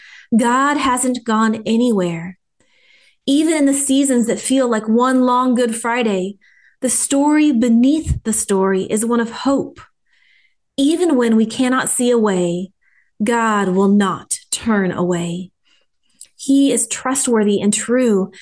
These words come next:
and the one who is the end knows exactly how the story ends. The word gets the final word,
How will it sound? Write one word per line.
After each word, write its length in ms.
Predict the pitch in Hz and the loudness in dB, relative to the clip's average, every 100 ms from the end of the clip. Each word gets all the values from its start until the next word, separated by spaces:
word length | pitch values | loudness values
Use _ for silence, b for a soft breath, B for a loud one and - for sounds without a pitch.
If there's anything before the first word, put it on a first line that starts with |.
| B B | B B
and 100 | 226 | 0
the 60 | 226 | 2
one 280 | 233 269 269 | 2 2 2
who 200 | 262 247 | 2 0
is 240 | - 269 | -2 0
the 200 | 254 247 | -2 -2
end 340 | 214 208 202 | -2 0 2
knows 320 | 214 233 247 240 | 2 2 2 0
exactly 480 | 220 254 254 262 | 0 0 -2 -4
how 180 | 247 240 | -2 -2
the 140 | 240 240 | -2 -2
story 560 | - 269 262 262 - | -2 0 2 2 -2
ends. 600 | - 262 247 175 175 - - b b b b b b - | -2 0 0 0 -2 -6 -8 b b b b b b -2
The 120 | 220 | 2
word 720 | 214 277 277 214 180 175 202 - | 2 2 2 0 0 -2 -4 -4
gets 360 | 208 190 - - | -2 -2 -4 -6
the 180 | 226 233 | 0 -2
final 460 | 233 208 185 180 175 | 0 -2 0 0 0
word, 480 | 180 175 175 165 | 0 0 -4 -6